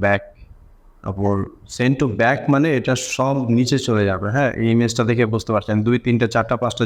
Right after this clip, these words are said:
যত লেয়ারই থাকুক না কেন সব নিচে চলে যাবে। আর send backward মানে হচ্ছে শুধুমাত্র এর নিচে যেটা এলিমেন্ট আছে তার নিচে চলে যাবে। তো আমরা send backward যদি ক্লিক করি তাহলে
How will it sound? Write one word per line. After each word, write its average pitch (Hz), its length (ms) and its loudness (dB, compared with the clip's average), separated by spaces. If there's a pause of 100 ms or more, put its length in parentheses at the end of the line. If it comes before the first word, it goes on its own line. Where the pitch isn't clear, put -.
যত 117 160 0 (160)
লেয়ারই 123 340 0
থাকুক 127 240 -2
না 131 100 -8
কেন 127 120 0 (180)
সব 120 120 0 (140)
নিচে 117 160 0 (100)
চলে 107 200 0
যাবে। 101 180 -4 (640)
আর 117 80 -2 (100)
send 131 200 4 (120)
backward 127 340 0 (100)
মানে 117 220 2
হচ্ছে 120 260 -4 (600)
শুধুমাত্র 131 420 0 (280)
এর 120 100 2 (120)
নিচে 143 180 2 (120)
যেটা 143 240 0
এলিমেন্ট 139 300 2
আছে 165 120 -2 (100)
তার 113 120 -2 (100)
নিচে 110 140 -2 (100)
চলে 98 200 -4
যাবে। - 140 -14 (680)
তো - 120 -2
আমরা 156 180 2 (220)
send 139 200 4 (120)
backward 131 360 0 (100)
যদি 127 140 -2 (100)
ক্লিক 131 180 -2 (100)
করি 104 160 -2 (100)
তাহলে 117 200 2